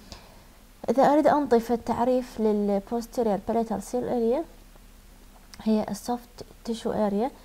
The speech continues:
limited posteriorly by the distal demarcation of movable and non-movable tissue of soft palate, anteriorly by the junction of hard and soft palate, on which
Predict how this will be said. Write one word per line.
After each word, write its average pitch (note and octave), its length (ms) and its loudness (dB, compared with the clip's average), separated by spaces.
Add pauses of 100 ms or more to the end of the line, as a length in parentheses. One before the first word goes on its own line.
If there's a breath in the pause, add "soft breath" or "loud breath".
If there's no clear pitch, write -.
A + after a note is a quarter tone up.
(140 loud breath)
limited B3 280 -2 (140)
posteriorly F#3+ 680 -2 (100)
by G#3+ 160 -2
the G3+ 80 0 (100)
distal F#3+ 340 -4 (140)
demarcation A3 720 -4 (180)
of C4 60 -6 (120)
movable A#3 640 -2
and G#3+ 280 -4
non-movable B3 640 -2 (100)
tissue B3+ 260 -6 (100)
of G3+ 100 -10
soft B3 380 -6
palate, G3 300 -2 (460 loud breath)
anteriorly A3 760 0 (120)
by A#3 120 0
the G#3+ 120 0
junction A#3 440 -6
of F#3 180 -4 (120)
hard A3+ 300 0
and B3+ 180 -8
soft B3+ 340 -6
palate, G3 280 -4 (580 loud breath)
on A3 320 2
which C#4 160 -4